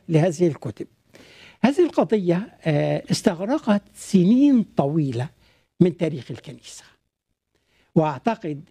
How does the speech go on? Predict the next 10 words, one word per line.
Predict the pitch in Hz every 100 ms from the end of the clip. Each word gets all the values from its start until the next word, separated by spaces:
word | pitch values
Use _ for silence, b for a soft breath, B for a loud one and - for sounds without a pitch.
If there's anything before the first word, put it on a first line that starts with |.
| -
أن | 160 147 151 147 151 -
جزء | 156 233 311 262 - -
مقدر | 185 175 170 165 - 208 143 139 135 131 123 147
ومثمن | 165 175 156 156 180 170 151 151 165 196 B B -
ما | 156 175
بذلته | 165 156 185 262 - 220
الكنيسة | - - 160 202 214 -
الأولى | 147 147 _ 214 185 156 180 180 -
في | - 180
إقرار | 160 160 160 160